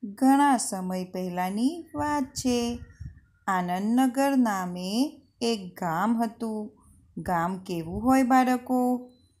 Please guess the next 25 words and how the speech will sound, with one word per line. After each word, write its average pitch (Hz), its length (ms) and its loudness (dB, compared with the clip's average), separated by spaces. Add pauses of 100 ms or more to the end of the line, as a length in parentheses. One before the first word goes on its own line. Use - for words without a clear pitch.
(180)
ઘણા 185 440 2
બધા 240 360 4
લોકો 247 420 2
રહે, 233 500 0 (500)
બધા 247 460 4
ભેગા 180 480 -4
થઈને 185 760 -2 (480)
રાજી 240 420 6
ખુશીથી 190 1120 -4
રહેતા 285 440 4
હોય 277 300 4
છે 247 520 -2 (380)
અને 190 340 -4
પોતપોતાનું 202 1300 0 (120)
કામ 165 300 -2
પણ 240 280 4
કરે 247 420 2
છે. 208 580 -4 (440)
અહીં 226 680 2 (280)
ઘણા 262 560 6
બધા 240 400 6
કામો 190 420 0
કરતા 175 540 -2
લોકો 175 480 -6
પણ 254 400 4